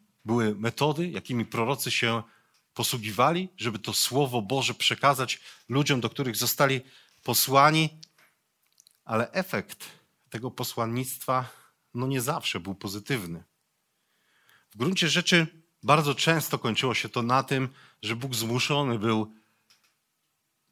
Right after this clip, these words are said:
dyscyplinować swój naród, zsyłając na niego różnego rodzaju plagi,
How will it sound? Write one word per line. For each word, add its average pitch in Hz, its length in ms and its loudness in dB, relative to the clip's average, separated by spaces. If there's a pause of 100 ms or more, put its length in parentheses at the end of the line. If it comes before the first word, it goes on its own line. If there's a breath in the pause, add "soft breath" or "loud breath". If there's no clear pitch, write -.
(300)
dyscyplinować 117 1080 2
swój - 280 -6
naród, 82 460 -2 (840)
zsyłając 117 720 0
na 117 80 -4
niego 110 200 -2
różnego 104 360 -2
rodzaju 98 280 -2
plagi, 135 500 -2